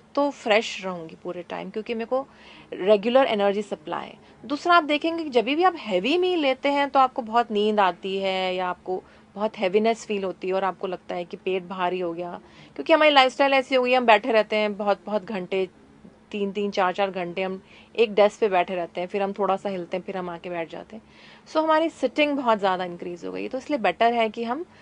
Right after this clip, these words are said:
small frequent meals लें, जिससे कि हमारा utilization जो है पूरे food का वो better हो। carbohydrate हमें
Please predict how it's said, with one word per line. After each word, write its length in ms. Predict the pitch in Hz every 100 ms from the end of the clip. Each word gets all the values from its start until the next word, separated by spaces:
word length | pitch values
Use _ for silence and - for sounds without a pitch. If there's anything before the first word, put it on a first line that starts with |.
| - -
small 480 | - 208 202 233
frequent 460 | 247 208 - 214 214
meals 280 | 220 214 214
लें, 280 | 233 440 311
जिससे 300 | 240 - 240
कि 240 | 262 415 - - - -
हमारा 320 | 208 208 214
utilization 920 | 240 214 190 170 175 180 262 - 370
जो 180 | 294 254
है 220 | 233 190
पूरे 280 | 180 185 180
food 340 | 185 175 165 -
का 240 | - 359 - - _
वो 100 | 226
better 380 | 208 170 - 160
हो। 160 | - - -
carbohydrate 720 | 220 254 269 285 269 262 262
हमें 380 | 262 220 240